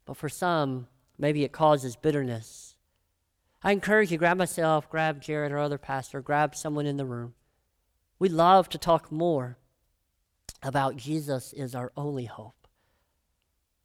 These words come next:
How he's the answer to the cry of Hosanna. Let's pray. Father God, we are thankful for this time together this morning. We're thankful that as we consider, um,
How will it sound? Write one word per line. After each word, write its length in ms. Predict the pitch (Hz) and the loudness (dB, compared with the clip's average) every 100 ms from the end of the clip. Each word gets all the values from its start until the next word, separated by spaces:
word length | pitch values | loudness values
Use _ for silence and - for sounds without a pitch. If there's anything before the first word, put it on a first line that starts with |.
| _ _ _ _ _ _ _ _ - | _ _ _ _ _ _ _ _ -4
How 200 | 170 151 | 0 0
he's 520 | 151 190 180 147 - | 0 0 -2 -4 -12
the 160 | - 151 | -12 -6
answer 360 | 156 165 120 156 | -2 -2 -2 -8
to 160 | - | -6
the 100 | 135 | -8
cry 640 | 123 - 143 127 117 110 104 - | -8 -4 -2 0 -2 -6 -12 -12
of 220 | 120 110 | -12 -10
Hosanna. 580 | 123 113 117 110 113 113 _ _ _ _ _ _ _ _ _ _ _ _ _ _ _ _ _ _ _ | -10 -12 -14 -16 -18 -20 _ _ _ _ _ _ _ _ _ _ _ _ _ _ _ _ _ _ _
Let's 160 | 143 - | -2 -2
pray. 300 | - 120 113 | -4 -6 -6
Father 260 | - 160 147 | 0 2 2
God, 380 | 131 131 123 120 _ _ _ _ _ _ _ _ _ _ - | 4 2 2 -4 _ _ _ _ _ _ _ _ _ _ 2
we 100 | 175 | 4
are 60 | |
thankful 400 | 151 160 156 - | 4 2 0 -2
for 160 | 151 147 | -2 0
this 180 | 139 - | 0 -2
time 360 | - 139 139 | -4 -2 -2
together 360 | - 127 127 123 | -4 -4 -2 -2
this 240 | 117 110 | -6 -10
morning. 340 | 127 120 117 120 _ _ _ _ _ _ _ _ _ _ _ - | -10 -10 -10 -14 _ _ _ _ _ _ _ _ _ _ _ 0
We're 120 | 165 | 2
thankful 420 | - 170 185 170 | 4 2 2 4
that 140 | 156 | 8
as 180 | 151 135 | 8 6
we 100 | 151 | 0
consider, 800 | 160 151 139 - 160 156 143 135 - | 0 -2 -2 2 4 4 4 2 2
um, 540 | 135 131 123 123 120 | 2 4 2 -2 -8